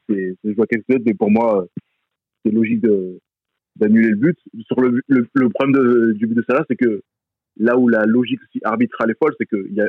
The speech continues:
il y a faute de base sur, euh, Firmino. Il fait une main, ben, il fait une main, l'action continue. Quand tu, quand la var dit, bon, il y a une main, qu'est-ce qu'on fait ?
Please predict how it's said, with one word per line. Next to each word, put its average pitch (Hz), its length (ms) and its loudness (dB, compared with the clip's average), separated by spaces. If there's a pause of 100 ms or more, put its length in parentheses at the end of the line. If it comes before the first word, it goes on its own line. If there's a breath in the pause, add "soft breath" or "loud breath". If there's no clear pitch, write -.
(100)
il 113 60 0
y 113 40 2
a 107 60 -4 (120)
faute 160 140 -2 (360)
de 113 60 -2
base 107 240 0
sur, 92 240 -6
euh, 95 100 -8
Firmino. 101 380 -2 (840)
Il 117 160 -4
fait 123 80 2
une 123 100 4
main, 120 160 2
ben, 98 180 -4 (240)
il 104 140 -10
fait 117 60 0
une 110 80 4
main, 110 140 2
l'action 107 280 -2
continue. 117 500 -2 (800)
Quand 120 140 0
tu, 147 140 -2 (120)
quand 151 140 0
la 139 160 0
var 143 260 -2
dit, 123 160 -4 (200)
bon, 131 140 2
il 135 60 2
y 123 40 2
a 123 40 0
une 123 160 0
main, 131 240 0
qu'est-ce 120 160 -10
qu'on 107 180 -12
fait ? 165 200 -2